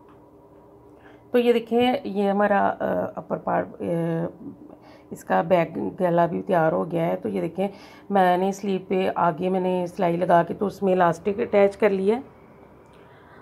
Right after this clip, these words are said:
अब हमने क्या करना है, अ, जब हमने sleeve साथ अटैच करने हैं तो जो हमारी frill, अ,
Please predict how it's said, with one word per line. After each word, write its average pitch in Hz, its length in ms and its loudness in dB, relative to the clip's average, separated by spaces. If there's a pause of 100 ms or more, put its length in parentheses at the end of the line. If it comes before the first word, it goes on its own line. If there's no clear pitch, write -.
(160)
अब 214 120 8
हमने 254 240 4
क्या 233 180 6
करना 220 220 2
है, 247 240 2
अ, 202 420 4
जब 196 280 4
हमने 208 640 4
sleeve 190 340 -4
साथ 196 220 2
अटैच 170 420 -2
करने 185 260 2
हैं 185 140 2
तो 214 120 0
जो 185 240 0
हमारी 196 220 2
frill, 190 360 0
अ, 202 40 -2